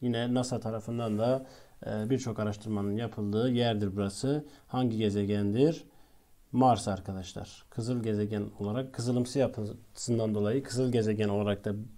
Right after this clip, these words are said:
bilinen gezegen Mars'tır. Geçiyoruz ikinci denememize. Nisan iki bin yirmi iki tarihinde resmi gazetede yayınlanan karar ile kesin korunacak hassas alan ilan edilen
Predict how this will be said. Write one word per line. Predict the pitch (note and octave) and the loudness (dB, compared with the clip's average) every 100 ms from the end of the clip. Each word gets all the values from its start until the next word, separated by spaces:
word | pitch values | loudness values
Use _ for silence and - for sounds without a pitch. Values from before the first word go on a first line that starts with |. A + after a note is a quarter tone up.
| - A2+ | -12 -6
bilinen | A2 G#2+ C3+ C#3+ | -2 0 2 2
gezegen | A#2 A2 G#2+ B2+ D3+ | 0 -2 -2 -2 -2
Mars'tır. | B2 A#2+ A2+ - - - - - - - - - - - - - - - - | -2 0 0 -2 -10 -16 -20 -20 -20 -20 -20 -20 -20 -20 -20 -20 -20 -20 -6
Geçiyoruz | F3+ C#3+ C3 C#3 D3 | -2 0 2 2 2
ikinci | D3 - C3 B2 | 0 4 4 4
denememize. | A2 G2+ G2 F#2+ B2+ D#3 - - _ - - - - - - - - - - - - - | 0 0 0 -2 -4 -6 -12 -20 _ -20 -20 -20 -20 -20 -20 -20 -20 -20 -20 -20 -6 0
Nisan | D#3 G#3+ A3+ | 4 6 6
iki | G#3 | 6
bin | G3+ | 6
yirmi | F3 E3+ | 6 4
iki | E3 | 2
tarihinde | C#3 B2 A#2+ C#3+ C#3 | 2 4 6 4 4
resmi | C#3+ G#3 E3 | 4 4 4
gazetede | C3 C#3 B2 B2 | 4 2 0 0
yayınlanan | A#2 A2+ A2 B2+ C3 | 2 0 0 -2 0
karar | C3+ D3 | 4 4
ile | A2+ B2 | 4 0
kesin | B2 A#2+ F#3 F#3+ | -2 -2 0 -2
korunacak | F#3 A#2+ A#2 A2+ D3 D3 | 0 0 0 0 -2 -2
hassas | - A#2+ - D3 C#3 - - - | -4 -4 -2 -2 -2 -6 -10 -8
alan | A2+ B2 C#3+ | -2 0 0
ilan | B2 A2 G#2+ G#2 | 0 0 0 0
edilen | G2+ G#2 G#2+ | 0 0 -2